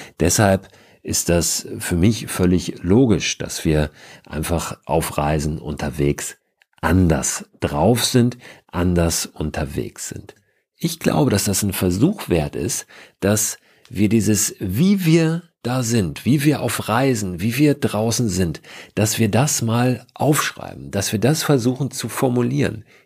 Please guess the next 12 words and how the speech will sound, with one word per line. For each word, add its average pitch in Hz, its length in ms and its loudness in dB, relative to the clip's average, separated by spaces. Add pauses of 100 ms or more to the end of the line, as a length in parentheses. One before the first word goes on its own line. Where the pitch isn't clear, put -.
Wie 175 500 2 (200)
sind 110 420 2
wir 80 140 0
da? 55 320 -10 (340)
Ist - 240 -2
das 98 300 0
neugierig? 87 960 0
Ist - 260 -2
das 110 260 2
interessiert? 92 920 -4
Ist - 340 -4
das 113 360 0